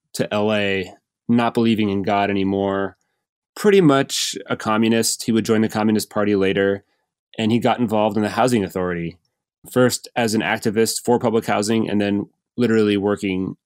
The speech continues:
inside the, the authority. So his whole life was this sort of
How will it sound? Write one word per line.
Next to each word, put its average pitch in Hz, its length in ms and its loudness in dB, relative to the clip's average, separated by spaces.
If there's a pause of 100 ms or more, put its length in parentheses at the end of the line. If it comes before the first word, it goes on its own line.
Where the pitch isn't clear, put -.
(600)
inside 113 380 2
the, 104 240 0 (240)
the 104 100 0
authority. 104 640 2 (120)
So 117 280 2
his 143 520 0
whole 143 320 2
life 120 400 0 (100)
was 113 240 -2
this 110 200 -2
sort 123 200 4
of 107 280 0